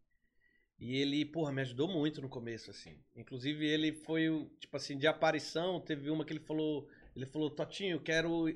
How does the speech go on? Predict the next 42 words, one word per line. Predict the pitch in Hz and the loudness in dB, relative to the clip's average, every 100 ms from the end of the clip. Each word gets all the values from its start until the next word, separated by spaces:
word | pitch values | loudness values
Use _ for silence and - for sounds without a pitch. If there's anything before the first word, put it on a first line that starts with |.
| 127 | -2
vou | 151 | -4
participar | 160 156 - 160 | -2 -2 0 -2
do | 160 | 0
programa | 160 156 156 156 | -2 0 0 0
da | 151 | -2
Fátima | - 151 175 170 | -2 -2 -2 -2
Bernardes | 160 151 135 143 175 190 160 | -2 -2 -2 -2 -2 -4 -6
e | 170 | -8
quero | 165 165 156 | -4 -2 0
ir | 165 | -2
de | - | -4
Santé." | 190 180 104 - - - - - - _ _ - | -6 -6 -12 -14 -20 -20 -20 -20 -20 _ _ -10
Aí | 120 123 143 156 165 151 | -2 0 2 2 2 2
ele | 139 | 0
já | 139 | -2
tinha | 143 151 | -2 -2
algumas, | 147 175 202 | 0 0 0
a | 156 | -2
gente | 151 147 | -6 -6
mandou | 143 143 | -4 -4
outras | 143 139 | -6 -6
pra | 135 | 0
eles | 156 160 | 0 0
e | 160 | -4
ele | 170 | -6
foi, | - 147 156 160 156 - - | -6 -4 -2 -4 -8 -14 -8
foi | 131 | -6
de | 135 | -4
uma | 127 147 | 0 2
Island | 165 165 147 | 2 0 -4
Slope, | 123 131 143 - - _ - _ _ _ _ _ _ - | -6 -4 -6 -12 -20 _ -20 _ _ _ _ _ _ -14
que | 117 | -10
é | |
uma | 120 | -10
estampa | - 117 117 | -10 -10 -8
em | 107 110 | -8 -10
homenagem | 113 110 107 107 | -10 -10 -10 -12
a | |
São | - 104 | -12 -12
Luís | 113 120 131 | -10 -10 -12
e | |
tal. | 117 120 | -12 -14